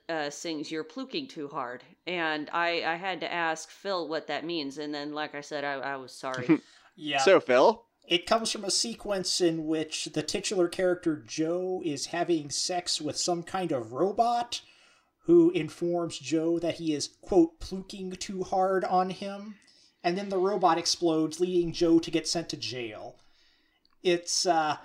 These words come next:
Speaker 3: not Frank Zappa's most lyrically mature effort.
Speaker 2: Yeah, isn't that, like, basically what the last two-thirds of Joe's Garage is about? Just having sex with robots?
Speaker 3: Uh, most of the middle third, yes.
Speaker 2: Okay.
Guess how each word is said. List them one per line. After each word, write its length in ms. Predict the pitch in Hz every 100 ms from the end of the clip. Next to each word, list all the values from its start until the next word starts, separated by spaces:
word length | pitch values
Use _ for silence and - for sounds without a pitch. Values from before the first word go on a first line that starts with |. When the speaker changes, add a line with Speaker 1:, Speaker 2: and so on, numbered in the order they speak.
| - _ _ _ -
Speaker 3:
not 420 | 214 240 247 -
Frank 260 | 208 208
Zappa's 480 | 139 180 175 185 170
most 280 | 175 165 -
lyrically 580 | 160 165 165 160 170 156
mature 1120 | 135 139 - - - - 147 139 131 120 123
effort. 680 | 123 - - 147 - - - - - - _
Speaker 2:
Yeah, 220 | 160 185
isn't 280 | 185 185 226
that, 220 | 220 226
like, 240 | 208 190 -
basically 480 | 139 - - 151
what 160 | 143 135
the 80 | 131
last 340 | 117 113 -
two-thirds 480 | - 120 113 110 113
of 80 | 110
Joe's 300 | 113 110 107
Garage 340 | - 101 104
is 80 | 107
about? 380 | 107 95 98 101
Just 160 | 113
having 260 | 110 110 110
sex 240 | - 110
with 140 | 104 101
robots? 440 | 98 104 113 117
Speaker 3:
Uh, 240 | 233 214 226
most 440 | 269 294 330 359 330
of 60 |
the 60 | 240
middle 340 | 214 196 185
third, 420 | 175 170 139 139 127
yes. 640 | 127 113 127 - - - _ - _ _ -
Speaker 2:
Okay. 380 | 147 123 110